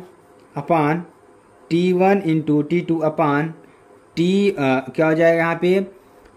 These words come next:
T two minus T one, क्या हो जाएगा, टी two minus T one बराबर में देखिए क्या लिखेंगे, हमें देखिए अब इसका मान हमें लिखना है, टी वन का मान कितना दिया है, दो सौ तिरानवे Kelvin दिया है, दो सौ तिरानवे into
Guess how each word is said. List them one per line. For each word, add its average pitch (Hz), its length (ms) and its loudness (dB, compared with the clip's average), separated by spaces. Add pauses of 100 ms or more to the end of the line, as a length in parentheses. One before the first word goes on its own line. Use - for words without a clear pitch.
T 170 160 0
two 208 260 2
minus 170 720 2 (480)
T 190 160 2
one, 117 220 0
क्या 135 200 -4
हो 143 60 0
जाएगा, 156 260 2
टी 160 200 -2
two 180 180 0
minus 151 580 -2
T 160 180 0
one 156 280 -2 (500)
बराबर 160 400 0
में 190 100 0
देखिए 180 260 2
क्या 175 220 0
लिखेंगे, 170 540 2 (440)
हमें 190 240 4
देखिए 202 460 6 (320)
अब 165 120 0
इसका 185 360 2
मान 202 240 4
हमें 185 180 0
लिखना 147 200 2
है, 143 60 0
टी 175 160 0
वन 190 160 2
का 185 120 2
मान 180 180 2
कितना 180 220 0
दिया 185 160 2
है, 175 60 -2
दो 165 120 0
सौ 170 120 -4
तिरानवे 147 500 0
Kelvin 156 380 0
दिया 151 180 2
है, 147 160 -8 (400)
दो 143 200 4
सौ 160 140 0
तिरानवे 147 720 2 (380)
into 170 420 2